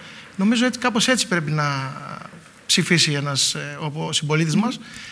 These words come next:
και να κρίνει καθαρά από τον άνθρωπο που θέλει να, ε, διεκδικήσει το κομμάτι του Δήμου.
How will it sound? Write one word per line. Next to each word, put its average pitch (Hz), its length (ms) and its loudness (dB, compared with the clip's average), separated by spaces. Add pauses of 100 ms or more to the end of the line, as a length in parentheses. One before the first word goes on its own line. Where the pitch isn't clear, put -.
(200)
και - 120 -2
να 190 100 4
κρίνει 254 640 2 (400)
καθαρά 214 400 4
από 220 480 0 (200)
τον 202 180 2
άνθρωπο 226 500 4 (480)
που 220 100 -4
θέλει 233 240 2
να, 202 380 -2 (220)
ε, 185 40 -6 (320)
διεκδικήσει 190 460 2
το 214 80 -6
κομμάτι 208 260 -2
του 202 80 -4
Δήμου. 185 240 -4